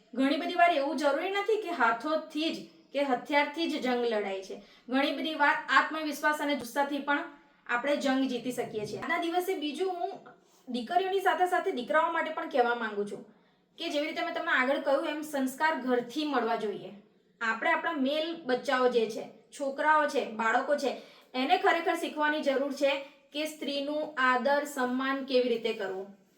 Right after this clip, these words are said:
ફિમેલ સાથે કેવી રીતે વાત કરવી, એમની સાથે કેવી રીતે વર્તન કરવું. ઘણી બધી વાર છોકરાઓ એમ કહી દે છે કે હું તો મજાક કરતો હતો. મજાક અને હેરેસમેન્ટમાં ફરક હોય છે.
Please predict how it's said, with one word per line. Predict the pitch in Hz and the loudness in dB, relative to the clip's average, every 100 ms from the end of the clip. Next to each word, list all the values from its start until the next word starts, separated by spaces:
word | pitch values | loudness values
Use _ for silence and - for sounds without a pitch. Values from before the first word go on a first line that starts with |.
| _ _ _ _ _ - - | _ _ _ _ _ -12 -4
ફિમેલ | 285 311 | 0 0
સાથે | 330 311 330 | 2 0 0
કેવી | 302 294 294 | -2 -2 -2
રીતે | 302 | -2
વાત | 254 247 311 - | 4 4 4 2
કરવી, | 277 262 | -2 -2
એમની | 285 254 | -2 -2
સાથે | 262 277 285 | -2 -4 -6
કેવી | 277 | -8
રીતે | 269 285 | -6 -6
વર્તન | 220 220 208 247 247 | -2 -2 0 0 2
કરવું. | 226 202 185 - - _ - | 0 -4 -8 -14 -20 _ 0
ઘણી | 277 320 | 4 4
બધી | 370 359 | 2 4
વાર | 349 349 349 | 6 4 4
છોકરાઓ | 339 311 320 | 0 4 4
એમ | 320 | 4
કહી | 320 | 0
દે | 294 320 | -2 0
છે | 359 | -2
કે | 381 | -4
હું | |
તો | 359 349 | -2 0
મજાક | 247 233 262 262 | 2 2 0 0
કરતો | 233 220 | -2 -2
હતો. | 214 214 | -4 -4
મજાક | 214 233 285 370 381 | -2 2 6 6 6
અને | 294 | 0
હેરેસમેન્ટમાં | 302 277 262 277 285 294 311 | -2 -2 -2 -2 -4 -2 -2
ફરક | 302 247 254 | 2 2 2
હોય | - 196 | -2 -6
છે. | - | -8